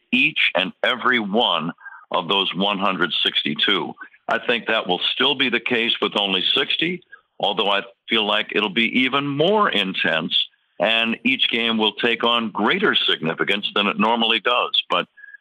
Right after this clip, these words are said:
uh, it'll be fun. It'll be exciting. It's almost like, um, each team will start the season having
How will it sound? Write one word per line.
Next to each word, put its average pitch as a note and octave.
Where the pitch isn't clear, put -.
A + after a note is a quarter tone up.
uh, F2
it'll D#3
be E3+
fun. G#3
It'll A#2
be G#2+
exciting. C3+
It's -
almost A#3
like, F#2+
um, F#2
each F3
team B2+
will G#2
start C#3
the C#3
season G2
having G2